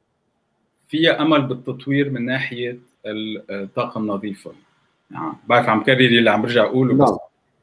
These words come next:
Speaker 1: آه، يعني ال آر إند دي، Research and Development، لازم يكون في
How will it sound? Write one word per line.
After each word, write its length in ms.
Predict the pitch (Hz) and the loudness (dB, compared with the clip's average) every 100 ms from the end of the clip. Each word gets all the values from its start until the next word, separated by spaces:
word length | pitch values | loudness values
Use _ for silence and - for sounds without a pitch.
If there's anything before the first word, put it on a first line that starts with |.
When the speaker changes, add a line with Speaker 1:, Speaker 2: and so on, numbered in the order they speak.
| _ - | _ -2
Speaker 1:
آه، 380 | 107 110 110 - | 4 6 6 4
يعني 600 | 107 104 107 110 107 107 95 - _ _ _ _ _ _ _ _ _ - | -2 -2 -2 -4 -4 -4 -6 -12 _ _ _ _ _ _ _ _ _ -14
ال 600 | - 98 107 110 110 - | -10 -8 -6 -4 -4 4
آر 200 | 127 135 | 6 8
إند 120 | 135 | 8
دي، 400 | 135 160 139 143 | 8 8 8 6
Research 340 | 139 151 - 127 | 6 2 2 0
and 120 | 123 | 0
Development، 600 | 123 135 139 - 135 135 | 2 4 4 4 0 4
لازم 360 | 143 135 135 127 | 4 4 2 2
يكون 280 | - 143 | 2 0
في 520 | 135 - 127 131 135 | 0 -4 -4 -2 -4